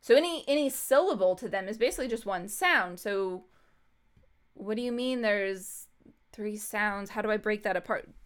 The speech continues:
Dragging that out. Cat. They start to hear that it starts one way, there's a middle part, there's an ending,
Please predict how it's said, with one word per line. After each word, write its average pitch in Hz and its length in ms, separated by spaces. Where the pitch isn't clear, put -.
Dragging 214 760
that 214 140
out. 214 180
Cat. 285 2000
They 214 80
start 247 340
to 269 120
hear 240 480
that 233 240
it 208 260
starts 254 500
one 226 360
way, 233 380
there's 196 200
a - 60
middle 214 320
part, 214 440
there's 185 200
an 175 100
ending, 226 580